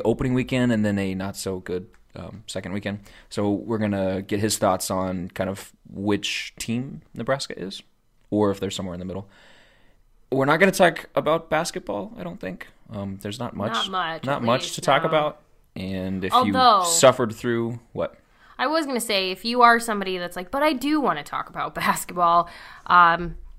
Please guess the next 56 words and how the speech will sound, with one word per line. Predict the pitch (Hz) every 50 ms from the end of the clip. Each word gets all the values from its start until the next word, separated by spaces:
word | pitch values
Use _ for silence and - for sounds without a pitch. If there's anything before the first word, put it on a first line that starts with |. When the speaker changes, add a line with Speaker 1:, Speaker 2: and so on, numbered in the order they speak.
| - - - - - - -
Speaker 2:
this | 196 196 226 240 233 240
isn't | 247 226 226 196 160
really | 208 - 208 202
giving | 196 190 190 190 190 185
you | 185 180
an | 175
outlet | 170 180 185 175 185 185 160 156
to | 175 165
talk | - 175 165 160 -
to | 170 160
us | 196 254 285 -
about | 196 175 160 160 160
it, | 165 156 147 -
but | - 190 190 180 170 - -
I | 180 190 185 185
would | 180 175
encourage | 175 170 165 - 208 202 202 196 190 180
you | 185 185 180 180 175 175 170
to | 170 - - 185 170 165
head | 170 165 160
to | 160
hail | 170 175 165 165
varsity | 156 151 160 160 - 160 156 147
dot | 147 139 - -
com | - 156 151 151 151
and | 156 151
read | 156 156 156 160 160
Jacob's | - 160 151 147 - 160 156 165 160 - -
Padding | - - 165 160 160 165 160 160
the | 160
Stats | - - - 160 156 - - - -
for | - 202 202
this | 202 202 - - 208
week. | 220 220 226 226
It | 214 185
does | 175 180 180 180
not | 196 220 254 254
matter | 220 202 190 190 185 180 180
when | 180 175 175
you | 175 170
listen | 165 170 165 - 175 165 165
to | 175 165
this | 165 160 -
podcast | - 170 156 160 - - 185 196 208 202 - -
that | 170 160 160 160 - -
Padding | - 165 160 165 165 156
the | 156
Stats | - - 160 - - -
will | 175
still | - - - 311 277
be | 226 220
on | 208 196
the | 190
website | 180 180 180 180 - 185 180 175 -
and | - 175 165
still | - - 180 170 170 170